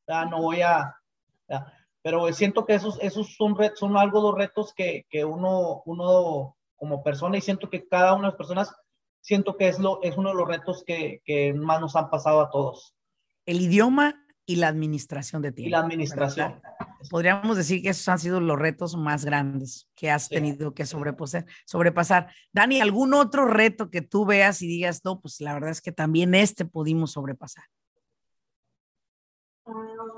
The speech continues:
Speaker 3: creo que la administración, que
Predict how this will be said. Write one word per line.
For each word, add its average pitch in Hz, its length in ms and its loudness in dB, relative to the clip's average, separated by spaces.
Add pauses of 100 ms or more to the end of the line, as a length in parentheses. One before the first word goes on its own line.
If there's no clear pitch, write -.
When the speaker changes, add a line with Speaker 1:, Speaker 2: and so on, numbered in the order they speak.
(1300)
Speaker 3:
creo 254 240 -4
que 294 220 0 (160)
la 233 80 -6
administración, 226 1040 -10
que 208 420 -6